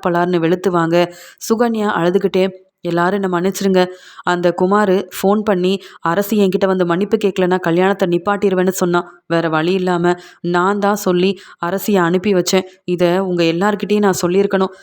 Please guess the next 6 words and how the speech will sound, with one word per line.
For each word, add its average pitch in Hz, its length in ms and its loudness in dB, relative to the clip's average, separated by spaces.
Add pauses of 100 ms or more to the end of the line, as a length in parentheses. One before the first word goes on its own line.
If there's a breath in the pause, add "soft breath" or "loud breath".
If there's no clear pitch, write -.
(140 loud breath)
அப்ப 170 220 -2
சொன்னா 185 300 0
பெரிய 190 280 0
பிரச்சனையாயிரும்னு 190 800 0
நினைச்சேன். 185 240 0 (340 loud breath)
ஆனா 180 360 -2